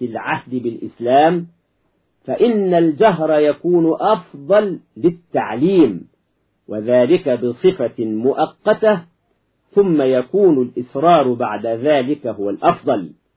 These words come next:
وليس المراد بالسر أن يكون همسا لا يسمع الإنسان نفسه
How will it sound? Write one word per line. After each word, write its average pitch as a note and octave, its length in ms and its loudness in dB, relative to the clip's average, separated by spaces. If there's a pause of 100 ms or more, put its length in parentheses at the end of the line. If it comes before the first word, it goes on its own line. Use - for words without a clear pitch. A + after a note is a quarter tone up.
(680)
وليس C3+ 380 0
المراد C#3 560 2
بالسر C3 720 -2
أن C3+ 120 -2
يكون C3+ 460 -2
همسا C3+ 1040 -2 (560)
لا C3 320 4
يسمع C3 500 0
الإنسان B2+ 720 -2
نفسه G3+ 500 0